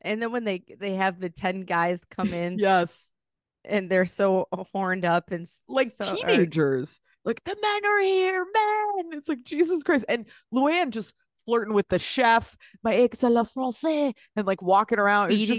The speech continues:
Speaker 2: just
Speaker 1: him?
Speaker 2: next
Speaker 1: Are the
Speaker 2: level
Speaker 1: eggs that
Speaker 2: feeding.
Speaker 1: good?
Speaker 2: They look disgusting. They look undercooked. I can't deal
Speaker 1: They
Speaker 2: with this
Speaker 1: do.
Speaker 2: really
Speaker 1: They look,
Speaker 2: soft.
Speaker 1: they look like soup.
Speaker 2: I'm not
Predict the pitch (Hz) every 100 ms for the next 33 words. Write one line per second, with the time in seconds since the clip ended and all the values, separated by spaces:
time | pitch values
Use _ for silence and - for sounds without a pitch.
0 | 254 240 240 240 196 - - - - -
1 | 170 - - 403 - 233 254 208 196 214
2 | 427 427 _ 196 247 - 175 - - -
3 | 175 - 147 143 151 - 160 147 131 131
4 | 120 - 151 190 180 165 143 131 294 392
5 | 440 - - 320 - 139 123 214 - 254
6 | 302 302 453 - _ _ _ _ _ -
7 | 220 - - 392 427 175 - _ _ _
8 | 190 202 311 381